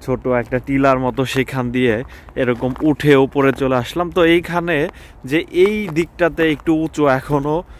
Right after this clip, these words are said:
তো এইখানে চারপাশটা একটু গোলাকার লাগছে, মনে হচ্ছে যে একটা পাহাড়ের চূড়ায় এসেছি, এরকম একটা ফিল, এরকম একটা লুক।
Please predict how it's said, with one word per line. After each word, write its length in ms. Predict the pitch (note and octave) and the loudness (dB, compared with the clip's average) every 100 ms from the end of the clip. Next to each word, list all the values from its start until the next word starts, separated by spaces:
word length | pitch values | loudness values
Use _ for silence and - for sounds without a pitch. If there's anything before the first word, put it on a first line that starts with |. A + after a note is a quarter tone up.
| - - - | -20 -16 -4
তো 220 | C#3+ C#3+ - | -2 -2 -2
এইখানে 580 | D3+ D3 D#3+ D#3 D#3 C3+ | -2 0 -2 0 0 0
চারপাশটা 600 | D3+ C3+ C#3+ C#3 - D#3 | 0 0 -2 -4 -4 -4
একটু 240 | C3 D3 | -4 -4
গোলাকার 500 | C3 D3 C#3+ C3 C3+ | 0 2 2 0 -2
লাগছে, 420 | C3 C3 B2+ - D3 | -2 -2 -2 -2 -2
মনে 240 | C#3+ C#3 | 0 -4
হচ্ছে 340 | B2 B2 - | -4 -6 -6
যে 120 | B2+ B2+ | -4 -4
একটা 220 | A#2 B2+ | -2 -4
পাহাড়ের 500 | C3+ B2 B2+ B2+ B2+ | -2 -2 0 -2 -4
চূড়ায় 380 | - C3+ C3+ A#2+ | -4 0 2 0
এসেছি, 420 | A#2 A#2+ - F3 - - - | -2 -4 -2 -2 -4 -20 -10
এরকম 300 | D#3 F3+ D#3+ | -4 -4 -4
একটা 260 | F3 D3+ D#3+ | -6 -4 -6
ফিল, 320 | - D#3 D3+ | -4 -2 0
এরকম 320 | C#3+ C3 C#3+ | 0 -4 -6
একটা 180 | C#3 C#3+ | -4 -2
লুক। 340 | B2 B2+ C3+ | 2 2 2